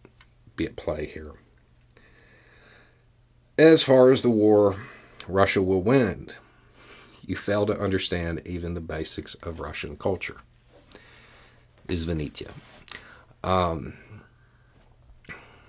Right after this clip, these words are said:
let's be clear. None of this is a leftist take. None of it. Um, you're not a leftist. You're a Russophile.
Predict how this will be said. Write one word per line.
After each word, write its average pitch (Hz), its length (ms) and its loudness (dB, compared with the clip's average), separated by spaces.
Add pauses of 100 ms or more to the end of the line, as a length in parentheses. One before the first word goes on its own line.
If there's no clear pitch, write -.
(1160)
let's 123 180 4
be 107 160 -2
clear. 85 320 -8 (180)
None 113 300 2
of 127 120 2
this 107 180 0
is 92 140 -4
a 85 40 -2
leftist - 440 -6
take. - 340 -12 (680)
None 92 260 -2
of 71 100 -14
it. - 100 -20 (1120)
Um, 73 400 -12 (600)
you're 101 120 2
not 131 140 8
a 117 40 8
leftist. - 600 2
You're 90 140 -6
a 104 180 4
Russophile. - 500 -4